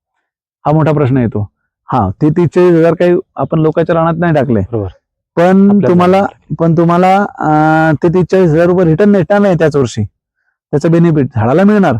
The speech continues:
Speaker 2: मिळणार.
Speaker 1: पण तुम्हाला मिळणार नाही. त्यामुळे ते तीस चाळीस हजार सेफ ठेवण्यासाठी आपल्याला पहिले बाग फुटू द्यायचं आहे. बाग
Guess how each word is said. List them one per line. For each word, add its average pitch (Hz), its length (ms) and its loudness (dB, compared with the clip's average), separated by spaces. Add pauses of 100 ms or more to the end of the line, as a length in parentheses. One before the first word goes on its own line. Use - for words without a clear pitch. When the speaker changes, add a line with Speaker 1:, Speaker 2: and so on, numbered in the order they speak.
Speaker 2:
मिळणार. 104 320 -10
Speaker 1:
पण 147 80 -2
तुम्हाला 185 300 0
मिळणार 165 280 0
नाही. 110 160 0 (340)
त्यामुळे 190 280 0
ते 214 180 0 (340)
तीस 185 160 0
चाळीस 196 220 2
हजार 165 160 2
सेफ 180 400 -2
ठेवण्यासाठी 160 480 -2
आपल्याला 131 340 -2 (560)
पहिले 165 380 2 (760)
बाग 147 260 2
फुटू 156 180 0
द्यायचं 156 300 0
आहे. 165 100 -4 (480)
बाग 139 260 -2